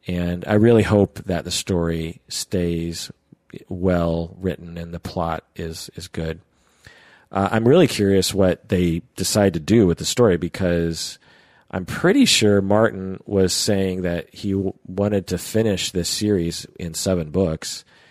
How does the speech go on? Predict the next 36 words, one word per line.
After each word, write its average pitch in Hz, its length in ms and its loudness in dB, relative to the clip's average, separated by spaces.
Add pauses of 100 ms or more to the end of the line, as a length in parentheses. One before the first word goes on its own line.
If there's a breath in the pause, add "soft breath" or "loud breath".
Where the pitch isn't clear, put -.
(340 soft breath)
which - 180 -4
would 92 140 0
imply 98 420 2
there 85 180 2
would 82 180 0
be, 82 420 0 (280)
you 92 220 -10
know, 85 260 -4
only 87 480 -4 (100)
two 95 360 0
or 85 100 0
three 87 280 -4
more 82 340 -6
seasons, 85 720 -6
T 92 160 -8
V 92 160 -4
seasons 76 420 -10
left. 82 220 -6
It's 117 80 -2
sort 202 160 2
of 104 80 6
weird 110 220 6
because, 90 400 0 (920 loud breath)
um, 90 520 0 (280)
the 98 100 0
T 120 180 2
V 110 300 6
series 92 580 2
is 90 120 -6
gonna 92 180 -2
come 90 240 -4
out 90 340 -2
before 90 320 -4
the 80 80 -2
books 110 340 -2
do. 71 300 -8